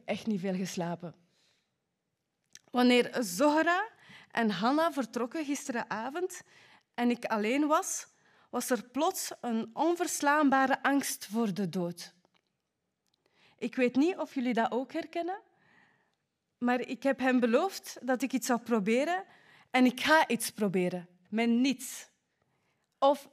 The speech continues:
grid. Dus ik ga iets proberen vertellen, ook al denk ik dat we nog steeds in onze Belgische cultuur niet weten hoe we het moeten hebben over, over de dood, over sterven en meer specifiek over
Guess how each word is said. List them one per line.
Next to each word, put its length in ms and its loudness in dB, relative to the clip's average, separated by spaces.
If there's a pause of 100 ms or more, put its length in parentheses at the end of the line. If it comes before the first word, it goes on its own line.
grid. 440 -6 (760)
Dus 280 0
ik 180 -6
ga 180 0
iets 160 -8
proberen 520 0
vertellen, 520 -2 (360)
ook 220 -2
al 180 4
denk 220 0
ik 140 -2
dat 180 -6
we 100 -6
nog 180 -2
steeds 380 -2
in 180 -2
onze 260 0
Belgische 520 -4
cultuur 520 -6 (340)
niet 240 -4
weten 460 -2
hoe 160 -4
we 80 -6
het 240 -6
moeten 460 -4
hebben 400 -4
over, 400 -2 (100)
over 320 -8
de 120 -4
dood, 440 -6 (840)
over 260 0
sterven 640 0 (600)
en 240 -2
meer 180 2
specifiek 760 -6
over 340 -2